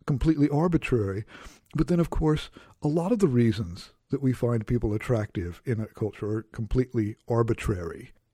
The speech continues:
So Wilde is suggesting that the, the markers of what are important in, uh, romantic attraction, maybe they're all just as arbitrary as wanting to marry a man whose name was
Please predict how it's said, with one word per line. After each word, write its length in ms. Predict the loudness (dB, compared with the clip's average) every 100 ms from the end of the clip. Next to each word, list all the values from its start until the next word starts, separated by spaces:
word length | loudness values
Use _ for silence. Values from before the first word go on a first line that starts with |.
| _
So 280 | -4 -2 -2 -4
Wilde 360 | -6 -2 -2
is 120 | -2
suggesting 680 | -4 -6 -4 -6 -4 -2 -2
that 220 | -2 -6
the, 340 | -2 0 0 -2
the 140 | -2 -2
markers 680 | 0 0 0 2 0 2
of 200 | -2 -4 -10 -8
what 220 | -2 -2 0
are 100 | -2
important 640 | -2 -2 -2 -2 -4 -6 -2
in, 360 | -2 -2 -6 -10 -20 _
uh, 80 | -10 -4
romantic 500 | -2 2 2 2 -4
attraction, 640 | -2 0 0 0 -2 -2 -4 -12 _ _ _ -10
maybe 480 | -6 -2 2 2 4
they're 180 | 2 2
all 300 | 0 2 2
just 220 | 2 0
as 100 | 0
arbitrary 680 | 0 2 0 0 0 0 -4
as 200 | -4 -4
wanting 340 | -2 0 0 0
to 60 | 0
marry 340 | 2 2 2
a 60 | 0
man 300 | 0 -2 -2
whose 180 | -4
name 260 | -2 -2 -2
was 140 | -4